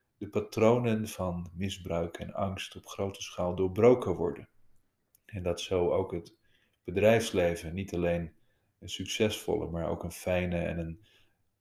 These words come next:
liefde-, liefdevolle, veilige plek is. Spreekt het jou aan, dan spreken we jou heel graag. En je weet ons te vinden via de website. We hebben het nu vandaag over misbruik.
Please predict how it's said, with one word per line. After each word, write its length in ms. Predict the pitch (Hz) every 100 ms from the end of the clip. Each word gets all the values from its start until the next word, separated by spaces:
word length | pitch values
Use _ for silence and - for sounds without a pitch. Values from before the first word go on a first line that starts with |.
| _
liefde-, 580 | 95 101 101 92 - -
liefdevolle, 840 | 85 104 110 95 - 95 90 80 - _
veilige 560 | - - 95 92 - -
plek 280 | - 90 -
is. 360 | - - - _ _ _ _ - _ _ _
Spreekt 360 | - - 131 131
het 140 | 107
jou 220 | 104 92
aan, 420 | 95 107 110 - -
dan 400 | 90 90 87 - _ _
spreken 560 | - - - 98 95 87
we 60 |
jou 260 | 87 82 82
heel 160 | 90 87
graag. 480 | - 85 80 - 85
En 80 |
je 140 | 90 87
weet 300 | 98 107 104
ons 460 | 90 87 - - _ _ _ _
te 120 | - 95
vinden 480 | 107 104 90 87 -
via 240 | - 107
de 80 | 104
website. 560 | 104 - - - - - _ -
We 920 | - - - - _ _ _ _ 120
hebben 120 | 123
het 100 | 143
nu 40 |
vandaag 440 | 139 123 139 143 117
over 260 | 101 92
misbruik. 840 | 87 101 143 123 135 151 165 -